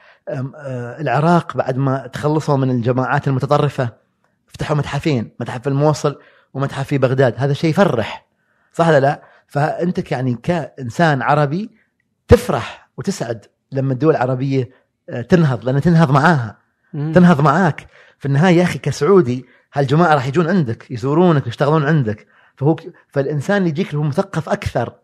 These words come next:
Speaker 1: يكون نوعيته، حتى نوعيته غ-، مختلفة، صح ولا لا؟
Speaker 2: صح.
Speaker 1: إيه.
Speaker 2: مم. ال-، اليوم يعني وأنت تتكلم كذا عن الدول العربية قبل شوي، جالس كذا أفكر يعني مع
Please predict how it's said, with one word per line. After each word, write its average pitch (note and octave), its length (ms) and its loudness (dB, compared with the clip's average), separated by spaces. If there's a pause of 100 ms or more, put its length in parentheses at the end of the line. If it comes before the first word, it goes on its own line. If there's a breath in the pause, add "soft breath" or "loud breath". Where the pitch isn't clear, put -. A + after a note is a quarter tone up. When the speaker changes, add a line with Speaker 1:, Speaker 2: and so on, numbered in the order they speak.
(320)
Speaker 1:
يكون E3 220 0
نوعيته، E3 420 2
حتى E3 260 -4
نوعيته D3 420 -2
غ-، D3+ 160 -4
مختلفة، B2 560 -2 (100)
صح D#3 140 -8
ولا C3 120 0
لا؟ C3 120 -2
Speaker 2:
صح. B3+ 140 -6 (380)
Speaker 1:
إيه. A#2+ 160 -18 (220)
Speaker 2:
مم. F3+ 200 -8 (480 loud breath)
ال-، F#3 300 0
اليوم F#3 680 2
يعني D3 320 -4 (240 soft breath)
وأنت G3 200 2
تتكلم D#3+ 320 0
كذا D3 200 0
عن C3+ 100 -2
الدول B2+ 500 0
العربية A2+ 600 -6
قبل B2 160 -10
شوي، E3 420 -4 (260)
جالس F#3+ 200 -6
كذا F#3 200 0
أفكر F3 480 -4 (480 soft breath)
يعني E3 320 -14
مع E3 500 -2